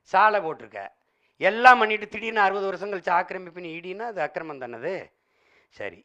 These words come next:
இது ஆக்கிரமிப்பு இடிக்கிறீல்ல. உலக புகழ்பெற்ற ரெண்டாவது பெரிய கடற்கரையை ஆக்கிரமிச்சிருக்கே, அது கடற்கரை ஆக்கிரமிப்பா இல்லையா? கடற்கரை எப்படி ஒரு சில குடும்பத்துக்கு கல்லறையாச்சு? நீ என்னத்த அப்படி சாதிச்ச? நாட்டு விடுதலைக்கு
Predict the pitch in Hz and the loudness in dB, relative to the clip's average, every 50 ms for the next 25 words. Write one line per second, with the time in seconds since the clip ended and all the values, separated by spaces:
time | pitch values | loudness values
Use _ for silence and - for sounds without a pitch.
0 | - 127 151 196 208 196 202 202 202 196 196 196 196 190 196 180 175 175 156 147 | -14 -6 2 4 6 6 6 4 2 -2 -4 -4 -6 -8 -10 -10 -10 -12 -14 -14
1 | 131 113 107 131 175 190 135 85 - _ _ _ _ _ - 147 185 220 247 247 | -14 -8 -4 -4 -4 -4 -4 -8 -14 _ _ _ _ _ -4 2 6 6 8 8
2 | 247 - - 208 220 220 202 208 202 - 196 185 180 185 208 220 226 226 202 196 | 6 4 0 -2 -2 -2 -2 -4 -4 -4 -4 -4 -4 -2 2 2 2 2 2 -2
3 | 180 175 170 156 - 156 165 185 190 180 180 170 165 156 147 151 151 - 151 147 | -6 -6 -4 -2 0 0 0 0 -2 -2 -2 0 2 4 4 2 2 0 -6 -12
4 | 139 131 139 131 131 131 127 120 117 - 139 160 175 170 156 135 127 127 131 131 | -12 -12 -12 -10 -6 -6 -6 -4 -2 -2 -2 -2 -2 -2 -2 -2 0 -2 -2 -2
5 | - - 147 151 151 147 180 190 190 147 87 85 80 80 78 _ _ _ _ _ | -4 -8 -10 -10 -8 -6 -6 -6 -6 -8 -14 -16 -18 -20 -20 _ _ _ _ _
6 | _ _ _ _ _ - 147 180 226 247 233 226 220 208 196 190 208 196 196 180 | _ _ _ _ _ 0 2 4 4 2 2 0 -4 -4 -4 -6 -8 -10 -10 -10
7 | 170 151 - 170 160 160 175 165 175 175 170 160 156 131 - 147 147 151 160 151 | -12 -12 -14 -14 -14 -12 -14 -14 -12 -12 -12 -14 -14 -10 -6 -4 -4 -4 -4 -6
8 | 147 131 120 _ - 135 - _ _ _ _ _ _ _ _ _ _ _ _ _ | -6 -8 -10 _ -18 -20 -20 _ _ _ _ _ _ _ _ _ _ _ _ _
9 | _ _ - 160 165 165 226 277 277 - 240 180 170 165 - 160 160 156 - 143 | _ _ -8 -6 -4 -2 -2 0 2 2 2 2 0 -4 -6 -6 -6 -6 -8 -10
10 | 156 - _ _ _ _ _ _ _ _ _ _ _ _ _ _ _ - 143 185 | -10 -10 _ _ _ _ _ _ _ _ _ _ _ _ _ _ _ 0 4 6
11 | 240 254 247 240 214 202 202 208 202 196 185 185 | 6 6 6 2 -4 -4 -4 -4 -4 -6 -8 -8